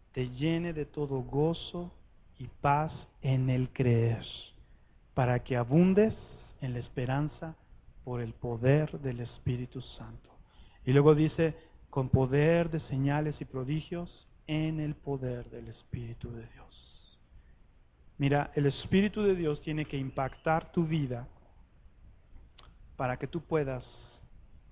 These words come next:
salir a impactar al mundo. El jueves estaba hablando con una persona y me decía, "Oye, lo que yo he recibido, lo que yo, yo, yo he estado escuchando acerca del perdón y de la relación con Dios,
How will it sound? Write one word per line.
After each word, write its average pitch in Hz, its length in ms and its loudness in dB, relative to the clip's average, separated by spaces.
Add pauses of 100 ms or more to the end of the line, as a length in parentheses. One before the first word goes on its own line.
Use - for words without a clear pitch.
(260)
salir 131 360 -2
a 127 60 -4
impactar 123 640 -10 (880)
al 113 160 -6
mundo. 110 420 -10 (320)
El 135 80 4
jueves 185 280 8
estaba 202 280 0
hablando 196 340 -2
con 175 120 -4
una 175 180 0
persona 165 580 -6 (960)
y 139 80 -4
me 147 100 6
decía, 147 400 0
"Oye, 185 240 2
lo 170 140 0
que 170 100 -2
yo 202 140 0
he 214 60 0
recibido, 165 840 -8 (240)
lo 160 140 4
que 170 120 0
yo, 185 280 0
yo, 185 160 4
yo 180 100 2
he 202 60 2
estado 196 480 2 (180)
escuchando 202 720 -2
acerca 190 360 -4
del 156 160 -2
perdón 165 680 -2
y 175 40 -2
de 156 120 -2
la 151 80 -2
relación 147 420 -6
con 160 140 -6
Dios, 165 180 -4